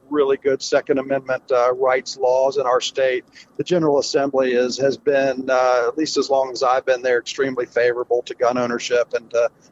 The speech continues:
carry and that sort of thing. So I think we're in really good shape right now, and I just don't know how much, uh, uh, energy there is gonna be for this legislation 'cause I just haven't heard about it in the Senate. But,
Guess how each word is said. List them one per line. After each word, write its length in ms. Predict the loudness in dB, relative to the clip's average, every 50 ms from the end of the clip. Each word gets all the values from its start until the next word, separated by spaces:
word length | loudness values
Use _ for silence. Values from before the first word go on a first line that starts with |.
| _ _
carry 420 | -4 0 0 2 2 2 2 0 -2
and 100 | -2 -2
that 120 | -2 -2 -2
sort 220 | 0 -2 -2 -2 -2
of 60 | -2
thing. 280 | -2 -2 -2 -2 -4
So 380 | -4 -2 0 2 2 2 0 -2 _ _ _ _ -2
I 80 | -2
think 200 | 0 0 -2 0
we're 100 | 0 0 0
in 80 | 0 0
really 240 | 0 2 0 0 0
good 160 | 0 -2 -2
shape 300 | -2 -2 -2 -2 -2 0
right 200 | -2 -2 -2 -2 -2
now, 420 | -2 0 2 2 2 0 0 -2 -4 -6
and 480 | -6 -6 -6 -6 -6 -6 -6 -4 -2
I 80 | -2 -2
just 200 | -2 -4 -6 -4
don't 160 | -2 -2 -2 -2
know 80 | -2 0
how 200 | 0 0 0 0
much, 400 | 0 0 0 0 0 -2 -2 -2
uh, 300 | 0 2 2 2 2 0 -2 _ _ _ _ _ _ _ -6
uh, 600 | -2 0 2 2 2 2 2 2 2 0 -2 -2 -2 -2
energy 400 | 0 0 0 0 -2 -4 -4 -2
there 200 | 0 0 2 2
is 240 | 2 2 2 0 -4 _ _ _ _ _ _ -2
gonna 200 | -2 0 0 0
be 220 | 0 0 0 0
for 500 | 0 0 0 0 2 2 2 0 0 -4 _ _ -4
this 200 | -4 -4 -2 0
legislation 640 | 0 0 0 -2 -4 -2 -2 -2 -2 -2 -4 -10 -14 -8 _
'cause 100 | -2 0
I 80 | 0 0
just 180 | 0 -2 -4 -2
haven't 240 | -2 -2 -2 -2 -2
heard 160 | -2 -2 0
about 220 | 0 0 2 2 0
it 60 | 0
in 60 | -2 -4
the 60 | -6
Senate. 340 | -4 -2 -2 -2 -2 -4 -4
But, 140 | -4 -4 -4